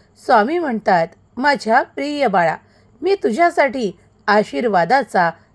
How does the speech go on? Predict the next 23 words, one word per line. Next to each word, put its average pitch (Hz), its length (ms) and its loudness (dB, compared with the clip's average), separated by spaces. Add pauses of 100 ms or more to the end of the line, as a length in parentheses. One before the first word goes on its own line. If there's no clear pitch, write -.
(100)
खजाना 349 500 4
घेऊन 233 400 2 (320)
आलो 196 260 2
आहे. 170 320 0 (600)
या 294 240 2 (120)
खजान्यावर 202 680 0 (420)
फक्त 240 280 0 (140)
त्याचाच 190 520 2 (320)
अधिकार 320 520 2
राहील, 190 440 2 (540)
जो 220 280 0 (420)
माझ्या 247 520 2 (380)
नित्य 302 420 0
भक्तीत 220 840 -2
स्मरणात 247 600 0
आहे." 175 280 -2 (640)
देव 233 240 0
म्हणतात, 220 480 -2 (300)
"जो 302 220 2
कोणी 208 340 0 (200)
माझा 294 380 2
प्रिय 285 360 -2
बाळ 180 300 2